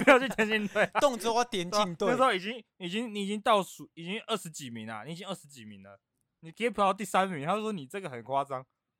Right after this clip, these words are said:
Speaker 1: 虽然大家单轮车差不多骑个三，<laughs> 三下就会跌倒，<laughs> 然后你可以到第三名，也是很强嘛，对不对？他想说你，
Speaker 2: 哦。
Speaker 1: 你当时啊，就是摔到头-，脑壳之后，你就莫名其妙跑去当这个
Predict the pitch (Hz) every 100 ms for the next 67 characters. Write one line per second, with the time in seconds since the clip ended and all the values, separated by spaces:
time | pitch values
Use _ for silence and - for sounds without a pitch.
0 | _ - 220 214 214 214 220 220 214 190
1 | 175 196 208 196 _ _ _ - 196 208
2 | 214 190 _ _ _ _ _ _ _ _
3 | - - 175 180 190 196 185 - 285 247
4 | - 202 196 202 175 202 160 151 151 120
5 | - - - - _ - - - _ -
6 | - _ _ - 311 _ 156 - _ _
7 | - 185 - - 180 214 214 160 190 190
8 | 190 175 170 170 143 139 135 - 180 120
9 | - 104 104 95 98 117 110 107 98 _
10 | _ _ - 180 180 147 165 175 _ _
11 | _ 143 139 131 117 113 - 120 123 123
12 | 123 135 139 202 208 - 135 131 160 175
13 | 170 - - 175 185 175 - 151 127 127
14 | - 123 139 160 165 170 175 147 135 -
15 | 120 139 - 107 135 139 139 127 131 120
16 | 113